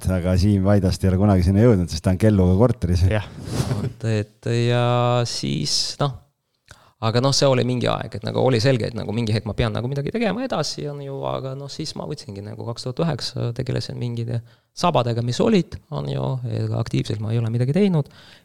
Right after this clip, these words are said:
Speaker 3: Ja kaks tuhat üheksa lõpupoole, kui see golfihooaeg nagu lõppes, ma hakkasin vaikselt nagu edasi toimetama.
Speaker 2: Aga kui sa seal golfi tagusid, et kas, äh, jõudis sinuni nii-öelda, nii-öelda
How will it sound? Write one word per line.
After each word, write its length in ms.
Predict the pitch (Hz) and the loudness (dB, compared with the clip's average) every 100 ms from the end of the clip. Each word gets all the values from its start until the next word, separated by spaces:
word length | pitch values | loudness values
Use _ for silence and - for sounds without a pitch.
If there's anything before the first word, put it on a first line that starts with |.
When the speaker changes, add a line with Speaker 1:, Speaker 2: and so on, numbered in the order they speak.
| - | -2
Speaker 3:
Ja 180 | 107 110 | 0 2
kaks 220 | 131 131 | 2 4
tuhat 100 | 127 | 4
üheksa 320 | 135 123 135 | 4 2 2
lõpupoole, 460 | 147 - 143 170 127 | 2 2 2 2 2
kui 140 | - | 0
see 100 | 127 | -2
golfihooaeg 540 | 123 117 117 123 117 123 | -2 0 0 0 -2 -6
nagu 280 | 120 123 139 | -8 -4 -4
lõppes, 240 | - - 113 | -2 -4 -6
ma 80 | |
hakkasin 300 | 113 - - | -10 -12 -10
vaikselt 340 | - - - - | -10 -10 -16 -16
nagu 320 | 123 120 127 139 | -20 -20 -20 -14
edasi 320 | 143 101 - | -8 -8 -8
toimetama. 400 | 107 104 - 110 - _ _ - _ | -12 -12 -14 -16 -18 _ _ -20 _
Speaker 2:
Aga 260 | - 139 131 | 0 2 4
kui 80 | 135 | 4
sa 80 | |
seal 100 | 131 | 4
golfi 400 | 127 180 - 135 | 6 4 4 0
tagusid, 380 | 123 123 107 107 | 0 0 -2 -2
et 100 | 104 | -4
kas, 200 | - 110 - - | -4 -4 -2 -2
äh, 400 | 120 117 113 113 | 0 2 2 0
jõudis 360 | 113 170 156 117 | 2 4 4 2
sinuni 400 | 165 165 127 113 | 2 2 2 2
nii-öelda, 480 | 113 113 104 113 110 - _ _ - - | 2 0 0 0 -2 -6 _ _ -20 -8
nii-öelda 300 | 123 113 | -4 -4